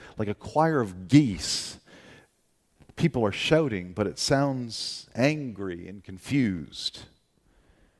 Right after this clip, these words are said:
He sets his mat aside and goes to, to check out what the fuss is all about. He moves more slowly now, especially trying to keep up with all the work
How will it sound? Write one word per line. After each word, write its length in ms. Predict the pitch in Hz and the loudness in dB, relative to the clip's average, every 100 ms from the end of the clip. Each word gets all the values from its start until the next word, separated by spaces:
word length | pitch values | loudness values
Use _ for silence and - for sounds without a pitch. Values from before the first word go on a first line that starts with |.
| _ _ | _ _
He 80 | 101 | -8
sets 320 | 95 160 151 | -4 -2 0
his 220 | 147 107 110 | 0 0 2
mat 320 | 151 156 - | 2 2 0
aside 600 | - - 165 143 98 95 | -4 0 2 2 2 2
and 140 | 101 | 0
goes 320 | 123 117 107 | 0 0 -2
to, 300 | - 113 98 - - - | -4 -2 -2 -6 -18 -10
to 120 | - | -8
check 260 | - 131 113 | 0 2 6
out 200 | 123 101 | 4 4
what 180 | 117 - | 0 0
the 80 | 107 | 4
fuss 340 | 139 123 - | 6 4 2
is 100 | 92 | -2
all 200 | 101 95 | -2 -2
about. 460 | 87 101 85 - - _ _ _ _ _ _ - _ _ _ - _ _ _ - | -2 -2 -2 -8 -20 _ _ _ _ _ _ -20 _ _ _ -20 _ _ _ -4
He 80 | |
moves 440 | 123 131 135 98 104 | 0 2 0 -2 -4
more 180 | 107 92 | -2 -2
slowly 760 | - 139 120 104 87 78 71 - - | 0 6 6 6 4 4 0 -12 -8
now, 460 | 95 87 78 92 107 | 4 4 4 -2 -6
especially 460 | 90 - 110 - 95 | -8 2 2 4 -2
trying 220 | - 98 | 2 0
to 60 | 92 | 2
keep 260 | 110 95 | 0 4
up 160 | 104 - | 2 2
with 200 | 98 - | -4 0
all 200 | 98 95 | 0 2
the 100 | 90 | 0
work 400 | 95 113 85 | 0 -2 -2